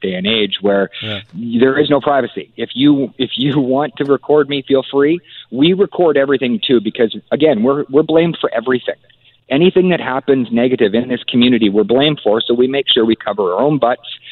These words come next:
Speaker 1: by, uh, videoing everything.
Speaker 2: Okay, I'm speaking to Jamie Seep. He's the organizer of Clean Up Maple Ridge. So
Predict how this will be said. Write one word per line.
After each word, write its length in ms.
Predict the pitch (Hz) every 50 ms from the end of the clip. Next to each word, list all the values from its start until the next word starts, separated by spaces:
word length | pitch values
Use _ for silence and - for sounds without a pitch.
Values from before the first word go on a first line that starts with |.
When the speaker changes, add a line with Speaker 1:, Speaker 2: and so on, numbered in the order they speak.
| - - - - -
Speaker 1:
by, 260 | 98 120 113 110 107 107 110 107 104
uh, 300 | 104 104 101 98 95 80 98 110
videoing 520 | 117 127 123 117 110 107 101 98 95 92 -
everything. 440 | 95 92 90 85 - - 76 - - _ _ _ _ _ _ _ _ _ _ -
Speaker 2:
Okay, 180 | 127 139 123 160
I'm 100 | 147 139
speaking 220 | - 175 156 151
to 80 | 151 139
Jamie 380 | 113 113 139 143 147 147 139
Seep. 340 | 123 - - 151 151 139 -
He's 200 | - 135 131 110
the 120 | 120 131 -
organizer 720 | - 143 147 147 147 143 147 139 139 135 113 131 135 127
of 140 | 113 104 -
Clean 400 | - - 123 143 147 156 156 151
Up 200 | 143 139 139 - 143
Maple 400 | 139 139 139 - - 135 131 135
Ridge. 280 | 139 135 131 117 - -
So 380 | - 147 139 139 135 135 -